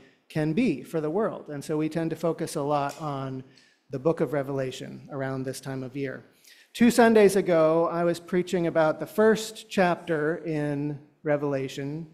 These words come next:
Revelation one, where John had these visions.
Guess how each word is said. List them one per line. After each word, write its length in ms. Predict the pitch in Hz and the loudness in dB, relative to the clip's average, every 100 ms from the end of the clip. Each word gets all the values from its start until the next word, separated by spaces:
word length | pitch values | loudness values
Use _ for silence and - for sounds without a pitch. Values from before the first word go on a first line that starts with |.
| 175 | -16
Revelation 500 | 135 147 143 147 143 | -8 -8 -6 -8 -6
one, 440 | 143 135 135 156 156 _ _ _ - | -6 -6 -8 -10 -12 _ _ _ -4
where 680 | 151 151 151 151 151 156 160 | 0 2 4 4 2 -2 -6
John 500 | 175 165 170 170 170 | 0 4 4 4 2
had 260 | 156 156 | 0 -2
these 220 | 160 151 120 | 0 -2 0
visions. 640 | 151 143 143 127 135 | -2 -2 -6 -10 -14